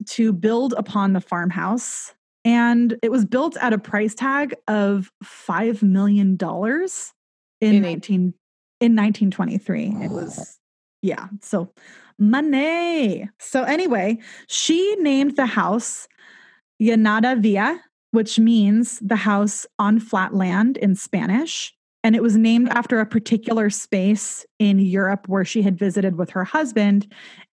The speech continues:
Speaker 1: that reminded her of it. So
Speaker 2: I was gonna say, 'cause otherwise that's a remarkably specific way to name something. <laughs>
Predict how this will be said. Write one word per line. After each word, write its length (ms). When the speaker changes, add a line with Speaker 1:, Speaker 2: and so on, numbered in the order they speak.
Speaker 1:
that 180
reminded 400
her 120
of 140
it. 160
So 180
Speaker 2:
I 20
was 80
gonna 100
say, 100
'cause 120
otherwise 400
that's 240
a 40
remarkably 800
specific 800
way 400
to 380
name 240
something. 420
<laughs> 100